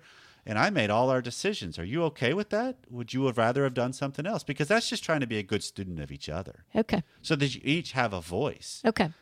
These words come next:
Speaker 1: 'Cause it's not, "Let me diminish so you have more."
Speaker 2: That's what, and that's the
Speaker 1: It's,
Speaker 2: way I was hearing it.
Speaker 1: it's, "Let me be more aware of you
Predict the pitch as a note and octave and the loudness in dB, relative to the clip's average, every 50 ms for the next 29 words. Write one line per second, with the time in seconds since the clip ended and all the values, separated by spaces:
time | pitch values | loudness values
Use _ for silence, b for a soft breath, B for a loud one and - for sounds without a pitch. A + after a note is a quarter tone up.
0 | _ - - A#2+ A2 A#2 A2 - - C3+ D3 D#3 C#3+ A#2 - b b b b b | _ -2 -2 0 0 0 -2 2 4 6 8 8 6 4 2 b b b b b
1 | A#2 C3+ C3 C3 C#3 C#3+ C3 A#2 G#2 G#2+ B2+ C3+ B2 G2+ F#2+ - - - G#2+ F#2+ | 2 4 6 6 4 4 6 4 4 4 4 4 4 4 2 2 0 0 0 0
2 | F#2+ A2+ A#2+ G#2+ G#2 G2 F2 D#2+ - D#2+ F#2+ A#2+ C#3+ G#2 C#2 B1+ D#2 G#2+ - - | 2 2 0 2 2 2 2 0 0 0 0 2 2 2 0 -2 -8 -12 -2 4
3 | - B3+ C4 - - C4 A#3 F#3 - - A3+ A3+ A#3+ A#3+ A3+ A#3 A#3 A3 A#3+ A3 | 4 4 6 4 2 2 2 2 4 2 4 6 6 6 6 6 6 6 8 8
4 | G#3+ G3+ F#3+ F#3 F#3 F#3 F#3 - - F#3+ F3+ F3+ F#3+ F#3+ - A2 - - C#3 C#3+ | 10 10 10 10 8 6 4 4 4 4 4 4 2 0 -2 -2 2 4 4 4
5 | C#3 C#3 C3 C3 A#2 B2+ A#2+ A#2 A#2+ A#2 A#2 A2 G#2 F#2+ F#2+ A#2 C#3 F#3+ G#3+ F3+ | 6 4 4 4 4 2 2 4 6 6 6 6 6 6 6 6 8 8 8 8
6 | A#2+ F#2 D#2+ D#2 D#2 D2+ D2+ E2 G2+ A#2+ | 6 6 2 -2 -4 -4 -2 -4 -6 -8